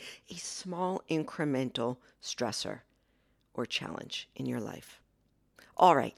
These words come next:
I'm gonna sum this thing up. I hope that Stress Week was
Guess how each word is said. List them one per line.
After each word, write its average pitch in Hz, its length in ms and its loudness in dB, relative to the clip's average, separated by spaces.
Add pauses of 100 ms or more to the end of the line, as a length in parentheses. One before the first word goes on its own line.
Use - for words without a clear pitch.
(500)
I'm 190 100 0
gonna 139 160 4
sum 160 340 4
this 165 200 2
thing 156 360 2
up. 233 280 2 (340)
I 147 120 2
hope - 400 0
that - 280 2
Stress - 440 0
Week 143 260 -4
was 135 480 2